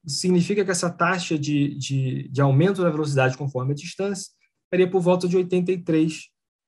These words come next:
é, é, o-, oitenta e três, ou setenta e cinco, ou sessenta e sete. Tá? Então, é, de, de, dada a unidade aqui, né? Quilômetro por segundo por, é, megaparsec, que é uma unidade de distância no céu. Então,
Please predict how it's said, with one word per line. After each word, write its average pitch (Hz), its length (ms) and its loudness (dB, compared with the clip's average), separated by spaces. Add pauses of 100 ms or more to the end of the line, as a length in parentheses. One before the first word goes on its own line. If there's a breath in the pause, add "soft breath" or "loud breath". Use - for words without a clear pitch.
(160)
é, 120 580 2 (540)
é, - 400 -14
o-, 139 300 -2
oitenta 151 260 -2
e - 20 2
três, 175 260 2
ou 170 80 2
setenta 156 300 -4
e 143 60 0
cinco, 175 360 -2
ou 175 80 -2
sessenta 175 380 -6
e 170 40 -6
sete. - 420 -12 (880)
Tá? 147 160 -2
Então, 180 340 -6 (140)
é, 127 320 4
de, 127 320 -4
de, 139 320 -2
dada 131 320 2
a 143 40 2
unidade 139 460 0
aqui, 139 280 -10
né? 117 120 -6
Quilômetro 135 380 -2
por 131 80 -8
segundo 135 420 -2
por, 135 300 -6 (500)
é, 117 440 -4
megaparsec, 123 760 -4
que - 420 -12
é - 20 -2
uma 120 220 0
unidade 120 340 0
de 120 60 -6
distância 135 680 -4
no 139 60 -2
céu. - 360 -6 (1400)
Então, 254 440 -4